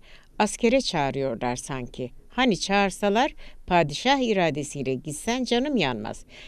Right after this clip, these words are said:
Kendi kendine gelin güvey olup başını belaya sokmaya gidiyorsun. Bak yaralanıp da gelme yine. Çektiğimiz yeter senin elinden."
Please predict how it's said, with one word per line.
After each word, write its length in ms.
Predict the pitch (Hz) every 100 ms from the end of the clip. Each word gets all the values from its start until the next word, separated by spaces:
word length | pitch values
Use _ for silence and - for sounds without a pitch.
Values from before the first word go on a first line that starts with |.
| - -
Kendi 340 | 247 285 359
kendine 500 | 233 190 160 165 208
gelin 380 | 202 202 196 147
güvey 320 | 147 147 131
olup 360 | 131 175 - 220
başını 400 | 208 - 220 185
belaya 380 | 180 180 196
sokmaya 460 | 190 190 170 175 170
gidiyorsun. 640 | 127 123 127 117 - 127 120 - - -
Bak 280 | 233 214 -
yaralanıp 600 | 190 208 214 220 254 -
da 80 | 196
gelme 400 | 214 233 180 131
yine. 300 | 120 123 123 - - -
Çektiğimiz 640 | - 214 - 202 202 185
yeter 320 | 208 196 220 196
senin 340 | - 139 131
elinden." 460 | 123 120 113 117